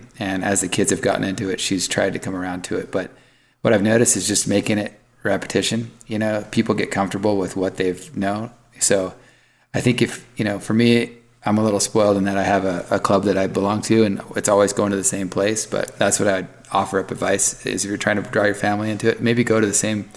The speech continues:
golf course, you know, like, five times in a row and do the same thing over and over again, just so they get comfortable with it. 'Cause by the time the third or fourth time comes, they're like, "Oh, okay," they're gonna grab their putter, they're gonna get to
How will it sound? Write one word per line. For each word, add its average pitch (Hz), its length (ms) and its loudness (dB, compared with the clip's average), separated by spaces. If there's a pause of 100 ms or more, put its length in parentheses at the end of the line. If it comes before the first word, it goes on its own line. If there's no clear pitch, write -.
(480)
golf 95 220 0
course, - 440 0
you 101 60 -2
know, 107 60 -2
like, 87 180 -6
five 95 320 -2 (140)
times 98 300 -2
in 92 60 -6
a - 20 -4
row 90 280 -6 (240)
and 104 80 0
do 110 120 4
the 90 100 0
same 98 220 0
thing 92 260 -6
over 90 220 -4
and 90 80 -2
over 98 180 -6
again, 110 320 -4
just - 180 0
so 104 100 2
they 92 140 0
get 92 240 -4 (560)
comfortable 120 420 0
with 123 160 2
it. 131 220 -2
'Cause 107 200 0
by 104 160 2
the 101 80 2
time 107 300 0
the 101 100 -4
third 104 260 -2
or 95 60 -2
fourth 107 300 0
time 107 260 0 (540)
comes, 107 260 0
they're 110 120 4
like, 98 200 -2
"Oh, 165 160 6
okay," 101 220 4
they're 101 140 4
gonna 95 140 2
grab 95 280 2
their 95 140 0
putter, 98 300 2
they're 95 200 2
gonna 92 160 -2
get 95 260 -6
to 92 220 2